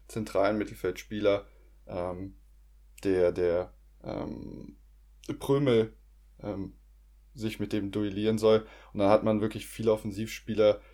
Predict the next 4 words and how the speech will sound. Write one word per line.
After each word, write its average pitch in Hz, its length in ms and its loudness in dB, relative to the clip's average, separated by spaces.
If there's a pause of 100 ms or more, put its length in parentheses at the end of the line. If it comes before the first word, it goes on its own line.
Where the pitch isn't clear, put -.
(180)
verpflichtet. 113 760 -2 (1120)
Wir 135 180 6
haben's 175 340 6
ähnlich 185 640 4